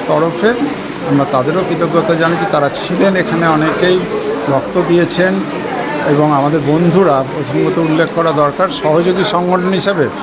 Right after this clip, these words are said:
পঞ্চাননতলা নিউ অ্যাথলেটিক ক্লাব আমাদের রয়েছেন, তাদের প্রতিনিধিরা উপস্থিত রয়েছেন, তারা রক্তদান করেছেন। নৈহাটি ইউথ মাউন্টেনিয়ার্স অ্যান্ড কালচারাল অ্যাসোসিয়েশনের বন্ধুরা রয়েছেন,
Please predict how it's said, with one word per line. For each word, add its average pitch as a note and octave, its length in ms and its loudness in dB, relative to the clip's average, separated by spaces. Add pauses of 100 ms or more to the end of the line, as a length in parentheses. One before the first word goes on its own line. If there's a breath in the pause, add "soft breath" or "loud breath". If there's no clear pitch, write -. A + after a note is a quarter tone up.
(420)
পঞ্চাননতলা F3+ 720 2
নিউ F3 220 0
অ্যাথলেটিক E3+ 560 2 (100)
ক্লাব E3 300 2 (880)
আমাদের D#3 420 4 (260)
রয়েছেন, E3+ 360 4 (240)
তাদের D3 300 0
প্রতিনিধিরা D#3 500 2
উপস্থিত D3+ 520 -2
রয়েছেন, D#3+ 400 0
তারা C#3 200 2
রক্তদান D3+ 600 0
করেছেন। D#3 360 0 (560)
নৈহাটি E3+ 400 4
ইউথ E3+ 200 0
মাউন্টেনিয়ার্স D#3 560 0
অ্যান্ড D#3 200 -2
কালচারাল D3 360 0
অ্যাসোসিয়েশনের D3+ 720 -2
বন্ধুরা D3 460 0
রয়েছেন, D3+ 420 2